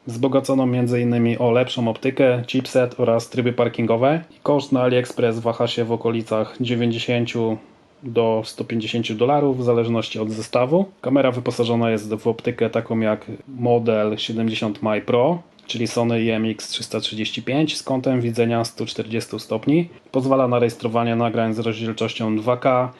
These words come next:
oraz tysiąc sześćset P. Nagrywa także obraz Full H D z prędkością sześćdziesięciu klatek na sekundę.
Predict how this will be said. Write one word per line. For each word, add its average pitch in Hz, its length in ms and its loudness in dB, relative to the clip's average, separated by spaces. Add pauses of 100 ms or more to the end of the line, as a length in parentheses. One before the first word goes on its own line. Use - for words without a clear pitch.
oraz 113 300 0
tysiąc 117 340 -2
sześćset 110 400 -2
P. 139 280 2 (320)
Nagrywa 113 340 2
także 113 280 0
obraz 113 300 0
Full 120 200 -4
H 117 140 0
D 110 200 2
z - 60 -6
prędkością 110 560 -2
sześćdziesięciu 110 500 -6
klatek 110 300 -2
na 110 80 -4
sekundę. 131 600 2